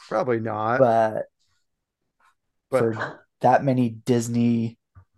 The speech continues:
Speaker 2: prepared chocolate chip
Speaker 1: <laughs>
Speaker 2: cookies,
Speaker 1: Right?
Speaker 2: I would happily pay that.
Speaker 1: I mean, they're gonna be
Speaker 2: My
Speaker 1: warm
Speaker 2: Uh-huh.
Speaker 1: 'cause they're fresh baked, right?
Speaker 2: Yeah.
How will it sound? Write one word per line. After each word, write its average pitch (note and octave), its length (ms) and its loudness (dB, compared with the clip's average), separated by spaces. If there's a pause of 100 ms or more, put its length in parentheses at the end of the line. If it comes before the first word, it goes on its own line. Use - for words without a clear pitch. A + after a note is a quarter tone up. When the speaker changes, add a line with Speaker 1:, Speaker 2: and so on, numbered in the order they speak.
(140)
Speaker 2:
prepared A#2+ 600 -4
chocolate - 360 -8
chip - 200 -8
Speaker 1:
<laughs> - 60 -6
Speaker 2:
cookies, C3+ 300 0
Speaker 1:
Right? D3+ 260 2 (200)
Speaker 2:
I A#2+ 160 4
would A#2+ 220 -2
happily A#2+ 500 -4
pay A#2 260 -6
that. A#2 380 -4
Speaker 1:
I D3 80 -2
mean, A#2+ 160 0
they're A#2 100 0
gonna B2+ 220 8
be C#3 140 8
Speaker 2:
My C#3 60 0
Speaker 1:
warm A#2 440 -2 (340)
Speaker 2:
Uh-huh. A2 340 -4 (720)
Speaker 1:
'cause A2+ 120 -10
they're B2 120 -2
fresh G#2+ 320 -4
baked, - 460 -10 (320)
right? B2+ 300 -8 (440)
Speaker 2:
Yeah. A#2 260 -4